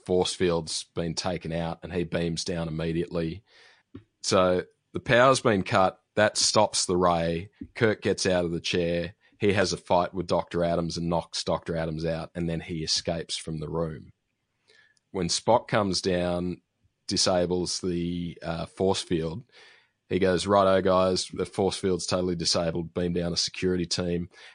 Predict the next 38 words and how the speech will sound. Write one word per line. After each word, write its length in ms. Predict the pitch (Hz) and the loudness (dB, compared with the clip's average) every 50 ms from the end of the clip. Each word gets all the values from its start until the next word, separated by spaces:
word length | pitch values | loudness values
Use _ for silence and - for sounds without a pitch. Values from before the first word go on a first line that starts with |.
| _ | _
and 200 | - 82 90 92 | -4 -2 0 0
then 160 | 95 92 90 | 2 0 0
he 200 | - - 107 107 | -2 -2 -2 -2
turns 440 | 107 - - 110 101 101 98 90 - | 0 0 2 2 2 2 0 -2 -4
the 80 | - 87 | -6 -8
power 400 | - - 95 87 87 87 85 85 | -6 -2 0 2 2 2 2 0
back 340 | 82 85 80 78 82 - - | 0 -2 -4 -4 -4 -4 -2
on. 380 | 90 90 85 80 55 55 - _ _ _ _ _ _ _ _ - | 0 0 0 -2 -6 -12 -16 _ _ _ _ _ _ _ _ -4
What 220 | - 90 92 85 | 2 2 2 4
that 180 | 90 92 95 95 | 4 2 2 4
does 280 | - 95 90 87 85 92 | 2 2 2 2 0 0
is 60 | 90 | 0
that 260 | 90 87 90 - - | 2 2 0 0 -2
turns 480 | - - 95 92 90 87 85 - - - | -4 -2 -2 -2 -2 -2 -2 -4 -6 -4
the 540 | 87 90 85 82 82 82 82 80 82 71 - | -4 -4 -2 -2 -2 -2 -2 -4 -6 -8 -8
ray 400 | - 82 82 85 85 87 90 90 | -6 -2 0 0 2 2 2 2
on, 420 | 85 76 76 76 78 85 110 131 - _ _ _ _ - | 0 -2 -6 -8 -8 -8 -8 -10 -10 _ _ _ _ -10
uh, 460 | - 170 165 160 151 151 156 156 151 - - | -8 -6 -6 -6 -6 -6 -8 -8 -10 -12 -10
and 180 | 165 - 82 82 | -8 -6 -4 -4
that's, 460 | 82 80 - - - - - - - - | -4 -6 -6 -6 -6 -6 -6 -8 -8 -6
it 160 | 80 69 - - _ - - - _ _ | -6 -6 -8 -10 _ -20 -20 -20 _ _
must 260 | - 90 82 - - - | -6 -4 -2 -2 -2 -2
have 60 | 95 | -2
been 140 | 80 82 85 | -4 -2 -2
left 240 | 87 85 - - | -2 -2 -2 -2
on 140 | 101 87 85 | -4 -4 -4
full 280 | - - - 95 92 92 | -4 -4 -2 -2 0 0
intensity. 720 | 87 85 - - 92 92 - - - 92 90 92 92 _ _ - - - - - _ _ _ - | -2 -4 -4 -4 -4 -4 -2 -2 0 0 0 -2 -2 _ _ -20 -20 -20 -20 -20 _ _ _ -8
And 440 | 87 87 85 85 85 85 82 80 - | -4 -2 -2 -2 -2 -2 -2 -4 -6
so 640 | - - - - 85 85 87 87 85 85 87 87 85 - | -4 -4 0 0 2 2 2 2 0 0 0 -2 -4 -2
Doctor 360 | - 101 92 85 - - 90 87 | 0 2 2 2 2 0 0 2
Adams, 420 | 87 85 85 87 90 87 82 - | 2 2 2 0 0 -2 -4 -4
while 180 | 92 87 85 87 | -4 -4 -4 -2
he's 160 | 85 82 - | -4 -4 -4
lying 260 | 95 87 87 85 85 | -2 -2 -2 -2 -2
unconscious 760 | 85 82 76 - - 95 87 - - 98 85 - - - - | -4 -6 -6 -6 -6 -6 -4 -4 -4 -4 -2 -2 -2 -2 -2
in 260 | - - 85 82 82 | -4 -6 -6 -4 -4
the 420 | 82 82 82 82 85 87 85 85 | -4 -4 -6 -6 -6 -6 -8 -10